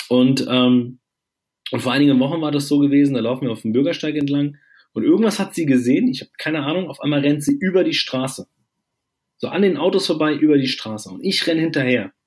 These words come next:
Hab sie an den Arm gepackt, hab sie angebrüllt, äh, was ihr einfällt, warum sie über die Straße rennt und, und, und. Die ganzen, ähm, Menschen in unserem Umfeld, die das gesehen haben, ähm,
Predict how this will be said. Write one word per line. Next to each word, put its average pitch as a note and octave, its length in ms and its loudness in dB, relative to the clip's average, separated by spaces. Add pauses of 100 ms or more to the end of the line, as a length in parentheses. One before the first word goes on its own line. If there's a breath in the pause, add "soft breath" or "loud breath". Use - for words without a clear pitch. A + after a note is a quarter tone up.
(580 soft breath)
Hab E3 200 -2
sie F3+ 120 2
an D#3+ 80 0
den C#3+ 60 -6
Arm D3+ 240 2
gepackt, A#2 420 -2
hab C3 120 -8
sie - 240 -4
angebrüllt, D3 1000 0 (460 soft breath)
äh, C3 80 -2
was C3 640 2
ihr C#3+ 200 -2
einfällt, D3 640 -2
warum C#3 200 0
sie D#3 80 4
über D#3+ 100 4
die E3 80 -2
Straße F3 640 -2
rennt G#2 280 -4
und, D#3+ 200 -2
und, C#3+ 160 2
und. - 220 -14 (1200)
Die B2+ 140 0
ganzen, F3+ 720 0
ähm, C3 400 0
Menschen E3+ 380 0
in D3 80 4
unserem C3+ 260 2
Umfeld, F#3+ 600 -2
die B2 100 0
das - 160 -6
gesehen D3 400 0
haben, C3 420 -4 (300)
ähm, B2 500 -2